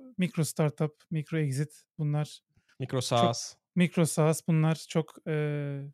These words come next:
Speaker 1: nasıl diyeyim, trend kelimeler.
Speaker 2: Hı hı.
Speaker 1: Biraz onlar üzerine de konuşuruz. Nasıl kurdu, nasıl oldu, nasıl gelişti olaylar.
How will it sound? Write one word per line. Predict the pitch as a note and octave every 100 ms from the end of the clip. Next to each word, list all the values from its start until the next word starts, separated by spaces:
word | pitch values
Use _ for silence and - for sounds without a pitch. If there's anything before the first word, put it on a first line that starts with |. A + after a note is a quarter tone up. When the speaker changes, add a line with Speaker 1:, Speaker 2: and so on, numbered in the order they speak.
| -
Speaker 1:
nasıl | D3 C#3
diyeyim, | D3
trend | - D#3+ D#3+
kelimeler. | - D#3 C3+ C3+ F#3+ - _ _ _ -
Speaker 2:
Hı |
hı. | A2 A2 A2+
Speaker 1:
Biraz | F3+ D#3
onlar | E3 E3+
üzerine | D#3+ E3 E3+
de | D#3
konuşuruz. | - C#3 - D3 F#3+ - -
Nasıl | E3 D#3 D#3+
kurdu, | - E3 D3
nasıl | D#3+ C#3+ D#3
oldu, | D3 D3
nasıl | D#3 - D3+
gelişti | D3 B2+ E3
olaylar. | C#3+ C3+ D3+ F#3+